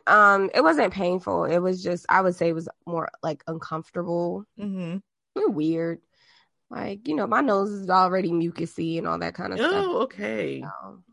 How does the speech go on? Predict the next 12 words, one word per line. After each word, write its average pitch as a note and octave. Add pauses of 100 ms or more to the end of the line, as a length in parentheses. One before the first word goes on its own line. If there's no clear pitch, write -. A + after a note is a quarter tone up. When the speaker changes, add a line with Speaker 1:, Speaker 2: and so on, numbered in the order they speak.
(240)
Speaker 2:
I G#3
don't B3+
think G3
they E3+
need D#3
to D3
hear D3
all B2+
that, C3
but C#3+
I F#3
understand. C#3+